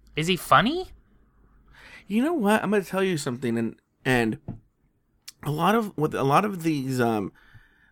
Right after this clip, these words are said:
Speaker 2: uh, cultural comedians, they have, like, a whole world where they're, like, super popular and people get them.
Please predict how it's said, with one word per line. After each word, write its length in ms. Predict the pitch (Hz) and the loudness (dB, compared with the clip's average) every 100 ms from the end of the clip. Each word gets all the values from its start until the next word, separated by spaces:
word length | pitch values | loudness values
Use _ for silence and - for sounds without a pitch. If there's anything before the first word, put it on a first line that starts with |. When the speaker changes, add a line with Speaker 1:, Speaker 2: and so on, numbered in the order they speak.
| _ _ | _ _
Speaker 2:
uh, 300 | 110 92 82 - | -8 -6 -10 -8
cultural 580 | - 160 160 180 151 | 2 2 2 2 2
comedians, 920 | 143 135 127 131 143 156 196 214 - - _ _ - - - | 4 2 2 0 0 0 0 -2 -8 -14 _ _ -20 -10 4
they 160 | 175 | 6
have, 220 | 190 233 202 | 6 2 0
like, 120 | 175 | -4
a 60 | 135 | -8
whole 960 | - 170 180 196 202 202 101 98 208 | -6 -4 -2 0 0 0 0 2 0
world 720 | 160 139 160 165 135 110 104 - | 2 2 6 8 8 6 2 -2
where 160 | 120 123 | 2 4
they're, 220 | 131 143 | 4 4
like, 220 | 123 113 | 2 0
super 220 | - 139 | -4 -6
popular 720 | 139 123 120 127 127 123 123 120 | -2 0 2 2 2 4 4 2
and 80 | |
people 220 | 123 127 123 | 0 -6 -2
get 220 | 117 - | 0 2
them. 240 | 139 151 | 0 0